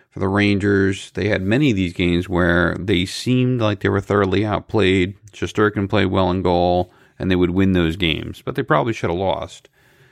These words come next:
Again, Igor played really well again. He had forty saves.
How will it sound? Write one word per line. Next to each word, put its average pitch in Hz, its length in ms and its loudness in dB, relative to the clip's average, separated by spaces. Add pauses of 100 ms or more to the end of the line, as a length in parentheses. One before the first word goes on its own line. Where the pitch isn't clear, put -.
(220)
Again, 117 340 0
Igor 104 380 2
played 101 380 0
really 98 240 2
well 107 280 2
again. 110 680 -2
He - 100 -8
had 85 120 -4
forty 113 400 0
saves. 113 720 0